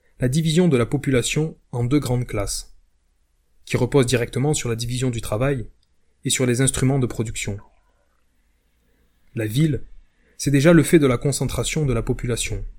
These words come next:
des instruments de production, du capital,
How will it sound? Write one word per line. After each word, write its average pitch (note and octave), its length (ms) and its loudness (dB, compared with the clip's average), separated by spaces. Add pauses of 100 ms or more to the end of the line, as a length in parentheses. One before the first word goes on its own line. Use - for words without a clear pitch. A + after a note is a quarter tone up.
(500)
des B2 160 -4
instruments B2+ 400 0
de A#2 80 -2
production, C3+ 640 -6 (480)
du A#2 120 -10
capital, B2+ 640 -4